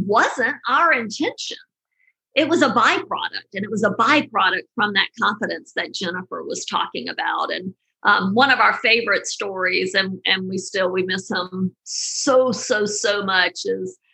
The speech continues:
I did a consult for Kenny Rogers, um,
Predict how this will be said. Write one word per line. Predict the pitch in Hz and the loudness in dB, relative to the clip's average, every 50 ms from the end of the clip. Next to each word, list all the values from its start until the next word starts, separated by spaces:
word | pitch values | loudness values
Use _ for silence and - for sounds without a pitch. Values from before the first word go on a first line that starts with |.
| _ _ - | _ _ 0
I | 190 214 226 | 2 4 4
did | 196 233 214 | 4 4 2
a | 196 196 | 2 0
consult | - - 285 381 370 311 254 - - 190 185 185 - _ | -2 2 2 4 4 4 2 0 0 -2 -2 -4 -6 _
for | 214 202 | -10 -10
Kenny | 190 - 240 233 233 240 220 | -4 0 2 2 2 2 2
Rogers, | 196 190 185 180 185 190 190 - 170 175 175 190 - - - - | 4 4 4 4 4 2 0 -4 -6 -6 -4 -6 -6 -6 -6 -4
um, | - 202 190 185 190 190 185 185 185 | -2 0 0 0 0 2 0 0 0